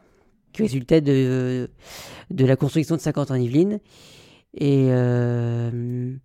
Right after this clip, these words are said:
et entre-temps, il y a aussi sur ce lieu-dit une casse automobile qui a eu son activité, euh, euh, je crois de, qui, ça a commencé dans les milieux des années soixante-dix et ça s'est terminé en quatre-vingt-quatorze, euh,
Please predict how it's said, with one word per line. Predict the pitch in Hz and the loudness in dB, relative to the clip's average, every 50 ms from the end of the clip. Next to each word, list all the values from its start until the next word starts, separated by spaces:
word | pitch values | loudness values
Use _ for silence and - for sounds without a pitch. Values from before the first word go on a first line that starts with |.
| - - - - - - - 139 135 - - | -18 -18 -16 -16 -14 -14 -12 -12 -14 -10 -2
et | - 160 | 2 4
entre-temps, | 151 151 - - 139 131 - 160 160 170 175 | 4 4 4 2 -2 0 2 2 4 4 6
il | 160 143 | 6 4
y | |
a | 135 | 4
aussi | 135 127 117 - - 156 156 151 | 2 2 0 -2 0 0 0 0
sur | 139 - 139 | 0 -4 -6
ce | - - | -6 -6
lieu-dit | 135 127 127 123 131 165 175 | -6 -4 -4 -2 0 0 0
une | 147 139 127 | 0 0 0
casse | - 170 165 156 - 160 | 0 0 0 0 0 -4
automobile | - - 127 127 127 135 156 170 180 185 180 - _ - - - - - - - - - _ _ | -4 -2 -2 0 2 2 4 4 2 0 -4 -8 _ -20 -20 -20 -20 -20 -20 -20 -20 -20 _ _
qui | - - - 143 139 139 | -14 -8 -4 -2 0 2
a | 135 135 135 135 135 131 131 131 | 2 4 4 4 2 2 2 2
eu | 127 120 | 0 -2
son | - - 147 147 | -4 -4 -2 -2
activité, | 143 - - 135 135 135 127 - - 151 156 160 160 151 139 | -2 -2 -4 -6 -6 -6 -6 -2 0 2 4 4 4 4 4
euh, | 131 127 127 123 123 123 123 123 123 123 123 123 120 120 123 127 _ - - - - - - - - - - - - - - _ _ - - | 2 2 2 0 0 0 0 0 -2 -2 -2 -2 -4 -4 -6 -10 _ -20 -20 -20 -20 -20 -20 -18 -18 -18 -20 -20 -20 -20 -20 _ _ -12 -10
euh, | - 127 131 - 127 131 - 147 | -8 -8 -6 -6 -6 -6 -8 -8
je | - - | -10 -4
crois | - 156 151 | -2 0 0
de, | 135 143 151 151 - - _ - | 0 0 -4 -4 -8 -14 _ -6
qui, | - 151 139 | -4 -4 -2
ça | - 160 | 0 0
a | 151 | 2
commencé | - 151 156 147 - 170 160 | 2 2 2 2 2 0 2
dans | 165 | 2
les | 147 143 | 4 4
milieux | 147 160 170 160 185 180 | 6 6 8 8 8 8
des | 160 165 | 8 6
années | 170 160 | 4 2
soixante-dix | 165 151 - 156 151 147 147 170 180 - 147 | 2 -2 -2 -2 -2 0 0 -2 -2 -4 -6
et | |
ça | - - 147 | -8 -8 -8
s'est | 131 123 | -6 -2
terminé | 147 143 135 143 147 165 | -2 0 0 0 0 0
en | 160 | -2
quatre-vingt-quatorze, | - 160 - - 151 139 143 139 - 143 131 - 143 139 143 147 151 156 147 - _ _ - | -2 -6 -8 -6 -6 -4 -4 -4 -4 -6 -6 -4 -4 -4 -4 -6 -8 -12 -14 -16 _ _ -6
euh, | 139 131 127 131 131 131 127 127 120 120 - - | -4 -4 -2 -2 -4 -4 -6 -6 -8 -8 -10 -12